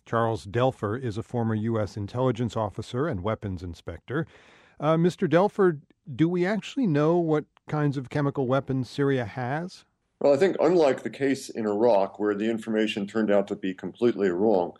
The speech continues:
Speaker 2: with respect to Syria, there's a broad consensus that, in fact, they do have chemical munitions and potentially biological munitions.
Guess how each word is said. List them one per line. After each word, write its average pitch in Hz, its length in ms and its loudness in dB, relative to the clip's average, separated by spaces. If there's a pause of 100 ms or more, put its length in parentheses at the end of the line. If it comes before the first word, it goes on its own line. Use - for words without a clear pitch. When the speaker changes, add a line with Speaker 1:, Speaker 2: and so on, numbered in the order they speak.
(360)
Speaker 2:
with 127 140 -4
respect 139 440 2
to 120 100 -4
Syria, 113 440 4
there's 92 400 -2
a 101 80 -4
broad 113 540 2
consensus 95 640 -6
that, 90 100 -8
in 98 140 -2
fact, 101 320 0
they 98 120 2
do 110 260 -2
have 95 280 0
chemical 98 400 -2
munitions 90 640 -2 (300)
and 110 140 0
potentially 123 500 2
biological 101 840 2
munitions. 87 640 -8